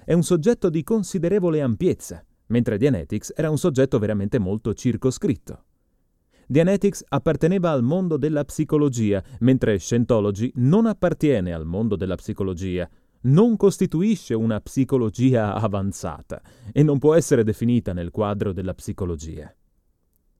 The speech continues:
Psicologia è una parola anglicizzata, ma non per forza lo sono le parole che la compongono, perché oggi scopriamo che la parola psicologia è composta da psiche e logia,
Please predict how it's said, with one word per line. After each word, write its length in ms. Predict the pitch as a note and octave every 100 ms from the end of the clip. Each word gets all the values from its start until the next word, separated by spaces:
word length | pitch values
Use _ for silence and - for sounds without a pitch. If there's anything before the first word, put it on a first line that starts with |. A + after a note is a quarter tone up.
| _ _ _ _ _ _ _ _ _ _
Psicologia 640 | - F#3+ F#3 D#3 C3+ D#3+ -
è 80 |
una 180 | C#3 B2+
parola 340 | B2+ C#3 C3+ -
anglicizzata, 960 | C#3 B2+ A#2+ - G#2+ F2+ F2+ D#2+ F2+ - _ -
ma 120 | G#2+
non 160 | A#2+
per 140 | A2+ A2
forza 340 | G2 G2 -
lo 120 | E2 D#2+
sono 260 | G2 F2
le 80 | D#2
parole 440 | E2 E2+ F2 D#2 -
che 80 |
la 120 | - G#2
compongono, 560 | A#2+ F3+ F3 G#2+ F#2+ - _
perché 240 | - F#3+ A3+
oggi 240 | C3+ A#2+
scopriamo 640 | - D3 B2+ F#2+ D#2 D2+ -
che 100 | D#3
la 100 | D3
parola 300 | D3 F#3 G3
psicologia 840 | A#2+ - C#3+ A#2 G2 G2+ F#2 D2+ - -
è 100 | D3+
composta 500 | F#3+ E3+ G#3+ A3 C3+
da 140 | G2+ F2
psiche 640 | - - A#3 - A3 - _ _
e 180 | - E3+ -
logia, 680 | D3 D#3+ B2 G#2 E2+ E2+